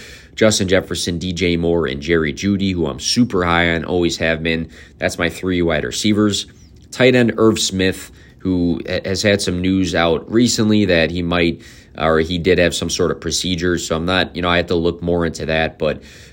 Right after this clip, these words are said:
uh, I do have Irv Smith as my tight end as of right now. I did send a trade offer that included Irv Smith and one of my flex options. So my three flexes were Darnell Mooney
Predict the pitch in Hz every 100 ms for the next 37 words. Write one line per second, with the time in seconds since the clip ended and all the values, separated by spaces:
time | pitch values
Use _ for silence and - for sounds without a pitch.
0 | - 67 69 73 101 92 - 98 98 85
1 | - 92 85 80 78 73 85 82 82 80
2 | 73 73 80 78 71 78 78 69 - 78
3 | 98 87 - 90 87 - - - 98 92
4 | 85 80 80 80 78 - - - - 80
5 | 80 - 143 139 107 101 - 95 98 95
6 | 90 90 95 90 82 - 104 95 - 73
7 | 69 - 55 50 - 78 73 - - -
8 | - - _ - - 87 87 113 120 107
9 | 104 98 - 104 85 85 82 76 - -
10 | - - 95 101 101 95 90 90 95